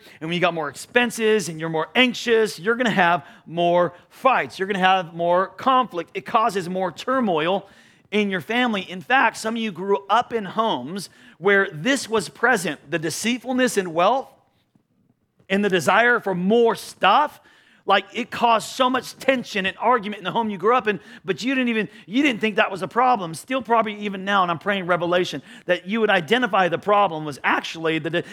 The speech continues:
maybe in your own home. You, the problem that you think is the problem ain't even the problem. The problem is you got a divided mind.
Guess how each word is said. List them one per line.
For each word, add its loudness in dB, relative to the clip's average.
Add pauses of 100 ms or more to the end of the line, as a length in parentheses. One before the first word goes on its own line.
maybe 2
in 0
your 2
own 2
home. 0 (160)
You, -6
the -4
problem 2
that -2
you -6
think -2
is -4
the -2
problem 2
ain't -2
even -6
the -6
problem. 2
The -12
problem 0
is -4
you -12
got 2
a -4
divided 2
mind. 0